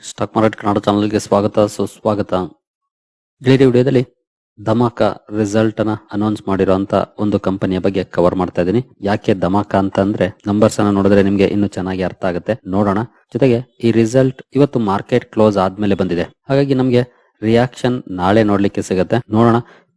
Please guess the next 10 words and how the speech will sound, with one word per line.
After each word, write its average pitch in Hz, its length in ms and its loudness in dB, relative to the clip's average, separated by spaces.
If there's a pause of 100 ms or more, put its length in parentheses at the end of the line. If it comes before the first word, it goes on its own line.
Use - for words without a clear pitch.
(140)
ಮೊದಲು 98 280 0
ಕಂಪನಿಯ 101 460 0
ರಿಸಲ್ಟ್ 98 440 0
ಹೇಗಿದೆ, 98 520 2
ಯಾವ 92 260 -2
ಕಂಪನಿ, 98 420 -4
ಎಲ್ಲವನ್ನು 95 500 -2
ಕೂಡ 90 160 -4
ತಿಳ್ಕೊಳ್ಳೋಣ 92 720 -4
ಬನ್ನಿ. 80 240 -6